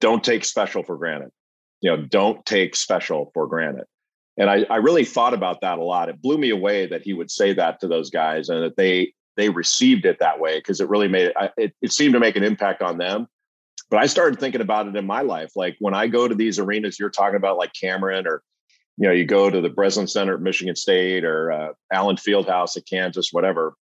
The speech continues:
you know, am I, am I looking at that? Like, the first time I walked into those places, I was in awe and, and so grateful for the opportunity.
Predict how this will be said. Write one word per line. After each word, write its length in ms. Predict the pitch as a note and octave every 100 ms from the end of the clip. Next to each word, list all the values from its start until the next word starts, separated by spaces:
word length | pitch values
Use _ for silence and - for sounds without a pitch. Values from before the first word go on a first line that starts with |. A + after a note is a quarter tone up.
| _ _ _ _ _ - -
you 100 | A#2+
know, 100 | G#2
am 140 | G#2
I, 420 | G#2+ A2+ A#2+ A2+ -
am 140 | G2+
I 420 | G2+ A2 A2 G#2+ G2 -
looking 400 | G2 A2 A#2 G2
at 140 | F#2
that? 320 | F#2 F2 F2+ F#2+
Like, 180 | F#2 -
the 80 |
first 300 | G#2 D#3 D3+
time 180 | C#3 C3+
I 60 | A2+
walked 300 | G#2 G2+ G2+
into 180 | C3+ A#2
those 220 | F#2 F2
places, 460 | - F#2+ - E2+ C#2+
I 200 | F#2+ A2
was 320 | G#2 F2 -
in 120 | F#2 E2+
awe 440 | F2+ G2+ D#2+ D2 - _ _ _ _ -
and, 500 | F#2+ F2 E2+ E2 E2
and 180 | F#2 F2
so 220 | - A2+
grateful 540 | G#2 D2+ G#2+ A2 - E2
for 100 | F#2+
the 140 | F2+
opportunity. 800 | F2 E2 - A#2+ B2+ F2 D2+ D2+